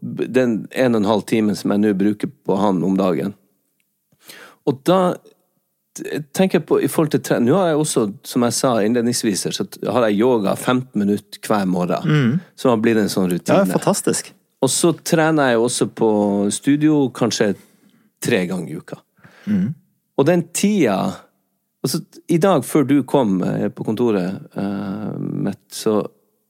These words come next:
Speaker 1: så s-, fikk jeg sånn oppdatering på telefonen, så du har brukt, den går mer og mer ned. Du har brukt to og en halv time mindre på telefonen i gjennomsnitt hele forrige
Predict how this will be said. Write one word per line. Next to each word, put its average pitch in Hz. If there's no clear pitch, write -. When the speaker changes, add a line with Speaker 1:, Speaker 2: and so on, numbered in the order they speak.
Speaker 1:
så -
s-, -
fikk -
jeg 127
sånn 127
oppdatering 127
på 104
telefonen, 104
så 104
du 160
har 135
brukt, 135
den 160
går 185
mer 175
og 143
mer 135
ned. 139
Du 123
har 139
brukt 160
to 180
og 127
en 110
halv 131
time 127
mindre 127
på 101
telefonen 104
i 98
gjennomsnitt 110
hele 107
forrige 98